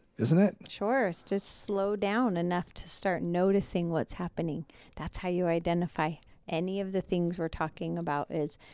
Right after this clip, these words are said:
Speaker 2: we actually can do it different.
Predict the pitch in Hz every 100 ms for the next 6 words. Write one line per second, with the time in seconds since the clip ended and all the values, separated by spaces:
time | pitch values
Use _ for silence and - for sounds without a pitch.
0 | - - 175 156 - - 156 - - 180
1 | 180 180 - - 165 156 151 151 151 143
2 | - 143 - 233